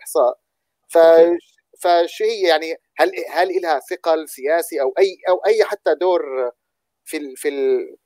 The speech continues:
Speaker 1: في ال-، في ال-، في الفيدرال أو في ال-، طبعًا البروفنشال إلها
Speaker 2: يعني
Speaker 1: أكيد حكومتها، فبس حبينا نعرف، آه.
Speaker 2: يعني ال-، ال-، البريمير أو رئيس وزراء المقاطعة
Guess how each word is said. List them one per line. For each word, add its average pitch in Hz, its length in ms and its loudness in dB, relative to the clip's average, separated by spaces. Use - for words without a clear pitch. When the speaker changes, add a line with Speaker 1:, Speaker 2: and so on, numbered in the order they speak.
Speaker 1:
في - 120 -2
ال-، 139 100 -4
في 135 120 -2
ال-، 120 140 -6
في - 100 -4
الفيدرال 202 560 6
أو 139 180 4
في 143 140 -4
ال-، 131 160 -2
طبعًا 165 200 4
البروفنشال 175 540 2
إلها 151 240 0
Speaker 2:
يعني 127 120 4
Speaker 1:
أكيد 123 200 -6
حكومتها، 120 460 -6
فبس 131 380 0
حبينا 170 240 2
نعرف، 165 420 2
آه. - 1040 -10
Speaker 2:
يعني 98 280 0
ال-، 117 540 0
ال-، 98 600 0
البريمير 113 720 6
أو 104 160 2
رئيس 123 300 4
وزراء 110 420 4
المقاطعة 95 1300 -2